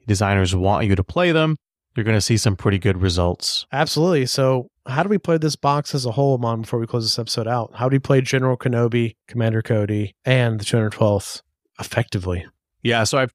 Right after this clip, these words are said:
Speaker 1: tried playing Kenobi with another team that wasn't Galactic Republic, and I found that his efficacy kind of falls down a little bit. So my recommendation would be is if you wanna play Obi-Wan, if you love Obi-Wan, if you love Cody,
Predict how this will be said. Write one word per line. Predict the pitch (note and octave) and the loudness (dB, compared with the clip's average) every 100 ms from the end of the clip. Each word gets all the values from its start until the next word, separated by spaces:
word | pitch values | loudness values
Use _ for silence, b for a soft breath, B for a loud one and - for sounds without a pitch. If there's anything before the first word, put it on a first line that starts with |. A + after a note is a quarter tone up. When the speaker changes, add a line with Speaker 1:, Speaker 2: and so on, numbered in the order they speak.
| - | -6
Speaker 1:
tried | - G3+ A3+ | -2 0 0
playing | - D#3+ C3+ | 0 0 0
Kenobi | A#2 A2+ A2 G#2 G#2+ G2 - _ - | 0 0 2 2 2 0 -6 _ -12
with | G2+ G#2+ G2+ F#2 - _ _ - | -2 0 0 -2 -10 _ _ -4
another | A2+ A2 G2+ | 0 2 2
team | F#2+ A#2+ A2 | 0 0 2
that | F#2+ | 0
wasn't | F#2+ G2+ G2 A2+ | 0 0 2 0
Galactic | G#2+ G#2+ G#2+ - A2 - _ _ - | 2 0 0 -2 -4 -6 _ _ -4
Republic, | G#2+ - G#2+ G#2+ - _ _ _ - | -2 0 0 -2 -4 _ _ _ -2
and | G#2 G2+ F#2+ G2 - | 2 4 2 0 -2
I | A#2 B2 | 0 0
found | - B2 A#2+ B2 B2 | 0 0 2 2 2
that | A2 G#2 G2+ - | 2 2 2 2
his | A2 F#2+ | 0 2
efficacy | G2+ A2+ A2+ - A2 | 0 0 -2 -2 0
kind | G#2 | 0
of | F#2+ | 0
falls | - G2+ F#2+ F#2 | 0 0 0 0
down | F#2+ F2+ G2 | 0 0 0
a | |
little | G#2+ A#2 | 2 0
bit. | A#2 A#2+ - - | 2 -2 -2 -4
So | C3+ | 0
my | D#3+ E3+ | 2 2
recommendation | E3+ D#3+ C3+ A#2 A#2+ - A2+ | 0 2 2 2 0 0 -2
would | G2+ | 2
be | A2 | 2
is | G2+ | 2
if | G#2 | 0
you | A#2+ | 0
wanna | D#3 E3+ | 2 2
play | - | 2
Obi-Wan, | A#2+ A2+ G#2 G2+ G2+ - _ - | 2 2 2 2 0 -4 _ -16
if | - | -4
you | G#2+ | 0
love | G#2+ A2 | 2 2
Obi-Wan, | G#2+ G#2+ G2 F#2+ F#2+ | 2 2 4 4 2
if | F2+ | 0
you | F#2 | 0
love | F#2+ - | 0 0
Cody, | G2 F#2 F#2 | 0 2 0